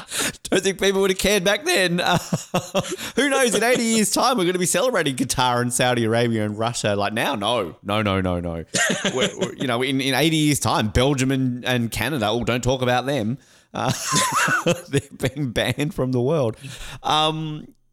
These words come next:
some of the, the things I just, um, so we sort of look ahead to the week. Um, just the crowds. Now, um, don't know how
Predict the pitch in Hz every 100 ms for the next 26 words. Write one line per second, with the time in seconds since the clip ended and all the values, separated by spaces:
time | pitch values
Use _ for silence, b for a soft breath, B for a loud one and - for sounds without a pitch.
0 | _ - 208 247 196 156 143 143 139 120
1 | 117 113 113 - - 110 104 98 101 98
2 | - 107 104 104 101 98 98 95 98 95
3 | 95 92 87 90 87 - - 98 95 95
4 | 92 92 B B B B _ _ 151 202
5 | - - - - _ 135 135 - 135 127
6 | 107 82 85 87 - - 117 117 113 110
7 | 110 - 117 113 113 110 110 113 - -
8 | - 269 320 254 165 147 131 123